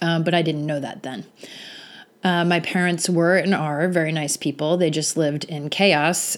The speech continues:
and it wasn't a healthy environment to raise a healthy kid. As I grew up, my parents eventually divorced and remarried. My father moved across the country, so he was essentially absent from my life for about ten years.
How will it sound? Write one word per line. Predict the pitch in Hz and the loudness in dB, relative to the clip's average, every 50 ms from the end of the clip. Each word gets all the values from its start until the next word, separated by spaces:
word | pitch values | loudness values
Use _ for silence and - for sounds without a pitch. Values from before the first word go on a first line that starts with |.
| - | -2
and | - 165 165 160 | -2 0 0 0
it | 156 151 | 0 0
wasn't | 165 165 165 170 170 165 | 0 0 0 0 -2 -4
a | 147 | -4
healthy | - 165 165 165 - 165 | -4 -4 -4 -2 -2 -2
environment | 160 160 165 170 180 185 180 165 156 160 170 170 - - - | 0 0 2 2 2 2 2 2 0 0 0 -2 -4 -8 -8
to | - - 180 170 | -2 0 0 2
raise | 160 156 147 156 160 165 - | 2 2 2 2 0 0 -2
a | - 175 | -4 -4
healthy | 151 143 143 143 - 165 160 | -4 -4 -4 -4 -2 -2 -2
kid. | - 190 202 190 151 151 - _ _ _ _ - - - - - - - - - - - - _ _ - | 0 0 0 0 -2 -4 -8 _ _ _ _ -20 -20 -20 -20 -20 -20 -20 -20 -20 -20 -20 -20 _ _ 0
As | 170 170 165 156 165 | 2 2 2 2 2
I | 160 151 | 0 -2
grew | 147 156 151 147 | 0 0 0 2
up, | 151 175 - - | 0 0 0 0
my | 202 165 | -2 -2
parents | 160 - 165 160 156 147 - | -2 -4 -4 -4 -4 -4 -4
eventually | 143 151 165 170 160 - 165 151 | -2 -2 -2 -2 0 0 0 0
divorced | 151 151 147 156 160 170 160 165 180 - - - | -2 -2 -4 -2 0 2 2 2 0 -2 -4 -4
and | 165 165 165 | -4 -2 -2
remarried. | 165 160 156 143 139 135 147 156 175 190 | -2 -2 -2 -4 -6 -4 -2 0 2 2
My | 208 175 147 151 | 2 2 0 -2
father | - - 165 156 151 160 156 | 0 0 0 2 2 0 0
moved | 156 165 165 165 160 156 - - | 0 0 0 0 0 -2 -6 -8
across | - - 175 175 175 - | -6 -4 -2 -2 -2 -4
the | - - | -6 -6
country, | - 151 143 143 - 147 147 175 | -4 -4 -4 -4 -4 -2 -2 -2
so | - - 160 | -2 -2 -2
he | 151 165 160 | 0 0 0
was | 156 143 151 | 0 0 -2
essentially | 151 - 160 147 147 - - 156 139 127 | -4 -4 -4 -4 -4 -2 -2 -2 -2 -2
absent | - 147 165 196 - - - 151 151 160 160 - - | -2 -2 -2 -2 -2 -4 -4 -2 -4 -4 -6 -8 -10
from | - - 160 156 | -8 -6 -4 -4
my | 147 143 | -4 -4
life | 139 143 147 156 147 151 160 160 | -4 -4 -2 0 0 0 -2 -4
for | - - - 147 | -8 -10 -6 -6
about | 147 143 135 139 135 - | -4 -4 -4 -6 -6 -6
ten | - 160 151 151 | -6 -6 -4 -4
years. | 151 160 156 147 156 165 - - - | -4 -4 -4 -4 -4 -6 -6 -8 -10